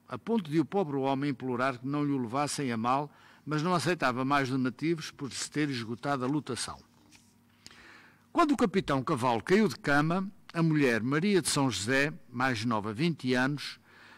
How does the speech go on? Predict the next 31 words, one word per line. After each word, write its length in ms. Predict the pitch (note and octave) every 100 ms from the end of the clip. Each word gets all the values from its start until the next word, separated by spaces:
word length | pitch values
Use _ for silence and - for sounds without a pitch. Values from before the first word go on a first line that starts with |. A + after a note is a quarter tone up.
| -
chamou-lhe 460 | - D#3 D#3 F#3
abertamente 640 | D#3+ D3+ C3 C3+ D3 D#3+ -
Capitão 500 | C#3+ - C#3 E3 D#3
Sarnoso. 840 | - C#3+ G2+ G#2+ G2 F2 F2 D#2 - _ _ _ _ - - -
Havia 260 | C3 G#3
algumas 400 | G3+ F3 E3 C#3+
décadas 520 | A#2 D#3+ F3 F3 D#3+ -
que 140 | D3
o 60 | A#2+
povo 440 | - F#3+ F#3 E3
lhe 160 | D#3+ D#3
dedicava 580 | C#3+ C3+ - D#3+ C#3
tal 220 | C#3 C#3+ C3+
alcunha 640 | B2 - D3+ F3 F#3 F#3+ - - _
por 140 | - F3
se 160 | E3+
ter 220 | D3 D#3 C#3
divulgado 640 | G3+ F3 D#3+ B2 A#2 C3+
a 40 |
notícia 540 | C3+ - F3 F3 F3 C#3+
das 200 | C#3 -
tenebrosas 680 | F#3+ E3+ C3 A#2+ G2+ A2+ G2
doenças 680 | B2+ C#3+ C#3+ E3+ D#3 - - - - - -
que 100 | G#3+
o 60 |
capitão 480 | - D#3 D3+ B2+ B2
Cavalo 600 | - G#2+ G#2 D3 D3+ D#3+
acumulara 600 | D3 - B2 B2 C3 C3+ B2+
em 80 |
terras 400 | A2+ D#3+ C3+ C3
estrangeiras, 960 | - - G#2+ G#2 F#2 C3+ C#3 D3 C3+